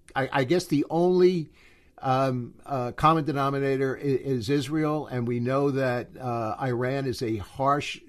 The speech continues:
enemy of, of Israel. They want them destroyed. They want them, uh, removed from the face of the earth. They want, and, and they've been very clear about that. And, you know, there's plenty of information. I don't want to rehash all of that,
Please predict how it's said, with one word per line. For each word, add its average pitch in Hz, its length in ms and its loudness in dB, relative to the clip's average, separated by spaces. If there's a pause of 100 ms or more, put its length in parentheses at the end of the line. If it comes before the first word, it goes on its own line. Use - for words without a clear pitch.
(440)
enemy 139 440 -2
of, 127 300 -4
of 135 240 -4
Israel. 147 420 -2
They 123 160 -2
want 120 300 -4
them 120 160 -4
destroyed. 131 500 -4
They 117 80 -2
want 113 300 -4
them, 117 240 -4 (440)
uh, 117 140 -2
removed 123 460 2
from 139 120 -4
the 113 100 -4
face 131 340 -2
of 120 80 -6
the 117 140 0
earth. 147 220 -2
They 123 100 -4
want, 110 280 -4
and, 107 300 -8
and 110 180 -4
they've 110 140 -6
been 117 100 -4
very 117 220 -2
clear 139 320 -2
about 131 300 -2
that. 135 280 -2
And, 107 340 -6
you 143 120 -6
know, 113 240 -8 (420)
there's 123 180 -2
plenty 151 280 0
of 131 100 -2
information. 127 560 -2
I 117 100 -4
don't 117 120 -4
want 117 140 -4
to 113 40 -4
rehash 123 560 -4
all 120 240 -2
of 101 140 -6
that, 135 340 -2